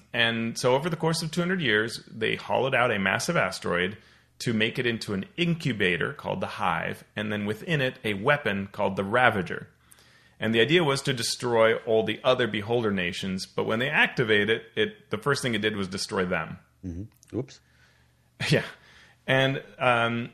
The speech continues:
Speaker 1: then, uh, the Hive, now without anybody piloting it, just started drifting through space. But when it detects, like, planets, it activates, and the Ravager turns on, and it destroys everything, and then the Ravager goes back to sleep.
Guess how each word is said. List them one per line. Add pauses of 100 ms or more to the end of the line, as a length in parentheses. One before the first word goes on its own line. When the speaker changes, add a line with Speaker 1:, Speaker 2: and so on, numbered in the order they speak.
(520)
Speaker 1:
then,
uh,
the
Hive,
now
without
anybody
piloting
it,
just
started
drifting
through
space. (300)
But
when
it
detects,
like,
planets,
it
activates,
and
the
Ravager
turns
on,
and
it
destroys
everything,
and
then
the
Ravager
goes
back
to
sleep.